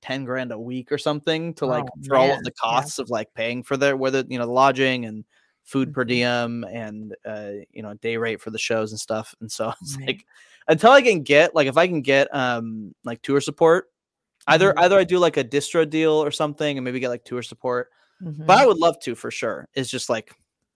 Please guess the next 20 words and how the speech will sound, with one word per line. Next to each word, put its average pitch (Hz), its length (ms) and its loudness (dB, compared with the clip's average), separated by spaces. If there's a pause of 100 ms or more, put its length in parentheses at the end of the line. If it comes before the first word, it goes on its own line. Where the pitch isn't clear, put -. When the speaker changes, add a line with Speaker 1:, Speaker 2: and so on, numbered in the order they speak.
(340)
Speaker 1:
you 117 80 -12
know, 104 240 -12
some 139 300 -2
stuff - 260 0
has 117 220 -4
to 117 80 -6
line 110 300 -8
up 104 180 -10
for 107 120 -10
that 104 240 -8
to 95 320 -8 (460)
become 120 380 -6
a 107 60 -12
thing, 64 380 -12
but 64 280 -10
Speaker 2:
Yeah, 143 320 -8
yeah. 135 440 -10 (460)
No, 151 160 0
Speaker 1:
Yeah. - 20 2
Speaker 2:
it 143 80 -4